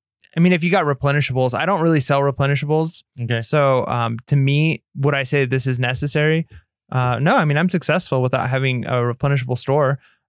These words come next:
Speaker 1: Um, now, if I move to a replenishable store, absolutely, you should probably have items in stock because, uh,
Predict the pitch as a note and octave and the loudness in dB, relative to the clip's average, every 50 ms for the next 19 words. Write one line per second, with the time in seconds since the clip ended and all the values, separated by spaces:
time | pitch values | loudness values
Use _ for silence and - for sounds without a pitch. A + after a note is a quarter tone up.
0 | _ - A#2+ A#2 A2+ A2 A2+ - - C#3+ C#3 C3+ C3+ C3 B2+ A2+ - - _ _ | _ -10 -6 -6 -4 -4 -6 -4 -2 -2 0 0 0 -2 -2 -4 -6 -8 _ _
1 | _ - - C3 C3+ B2+ B2 B2 C3 C#3 C#3 - D3+ C#3+ C#3+ C#3 - D#3 D#3 D#3+ | _ -10 -6 -4 -4 -2 -2 0 0 -2 0 0 0 0 0 0 0 0 -2 -2
2 | - D#3+ D3+ E3 D3 - - D#3+ D#3+ E3+ F3 - - C#3 C#3 - - - D3+ F#3 | -2 -2 -2 -2 -2 -2 0 0 0 0 0 -2 -4 -6 -8 -6 -6 -4 -2 0
3 | F3+ B2+ B2 A#2+ A2+ - B2+ B2 A#2+ B2 A#2+ A#2+ A#2+ A#2 A2 G#2 B2+ B2+ B2 B2+ | 0 0 0 -2 -2 -2 -2 -2 -2 -2 -2 -2 -4 -4 -2 -2 -2 -2 -2 -2
4 | A#2+ A#2+ A#2+ A#2+ - - B2 B2 C#3+ D#3+ - - B2+ - C3 B2 A#2+ A#2 A#2+ B2 | -2 -4 -4 -4 -4 -4 -2 -2 -4 -4 -6 -8 -6 -4 -2 -2 -2 0 0 0
5 | A#2+ A#2+ A#2 A#2 A2+ | 0 0 0 -2 -2